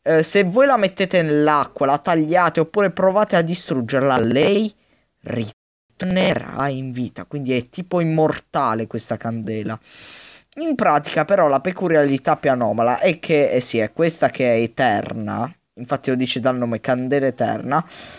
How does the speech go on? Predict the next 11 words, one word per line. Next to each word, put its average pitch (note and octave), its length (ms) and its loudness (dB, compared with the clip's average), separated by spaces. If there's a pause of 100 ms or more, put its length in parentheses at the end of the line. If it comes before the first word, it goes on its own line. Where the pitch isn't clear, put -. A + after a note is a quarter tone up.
(120)
ma C4 80 -2
non C4+ 180 2
è A#3 80 4
solo F3 560 0
questo, - 800 -4
è G3 120 2
il F#3+ 200 0
fatto A#2+ 460 -6
che C#3 160 -4
praticamente C3 720 -2
questa, C3 720 0